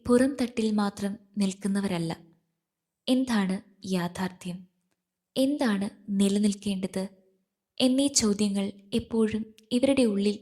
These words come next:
മുഴങ്ങിക്കൊണ്ടിരിക്കും. പഴയതെല്ലാം പൊളിച്ച് പുതിയ അടിത്തറയിൽ നിന്ന് ജീവിതം പുനർനിർമ്മിക്കാൻ ധൈര്യം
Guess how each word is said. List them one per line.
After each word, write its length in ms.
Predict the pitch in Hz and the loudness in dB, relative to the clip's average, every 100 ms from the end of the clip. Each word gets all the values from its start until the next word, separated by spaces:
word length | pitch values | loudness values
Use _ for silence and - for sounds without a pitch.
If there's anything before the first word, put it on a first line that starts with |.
| - 196 | -10 -4
മുഴങ്ങിക്കൊണ്ടിരിക്കും. 1040 | 190 190 196 196 202 170 165 - 170 - _ _ _ _ _ _ _ _ _ _ _ _ | 0 0 0 -2 -2 -2 -4 -6 -10 -10 _ _ _ _ _ _ _ _ _ _ _ _
പഴയതെല്ലാം 680 | 220 208 220 226 214 202 208 208 | 0 2 4 4 2 0 -2 -2
പൊളിച്ച് 480 | 196 190 - 214 214 - _ _ - | -4 0 0 0 -4 -10 _ _ -4
പുതിയ 360 | 294 294 320 - | -2 0 0 0
അടിത്തറയിൽ 600 | 202 196 - 208 214 220 | -2 -2 -2 0 2 2
നിന്ന് 320 | 208 196 202 - - | 0 0 -4 -6 -2
ജീവിതം 600 | - 254 254 254 247 247 - - | 2 2 2 0 -2 -2 -8 -6
പുനർനിർമ്മിക്കാൻ 1040 | 269 277 294 220 208 202 - 202 196 - - | 0 0 2 0 0 -2 -2 -4 -4 -10 -6
ധൈര്യം 360 | 208 208 240 | 2 2 2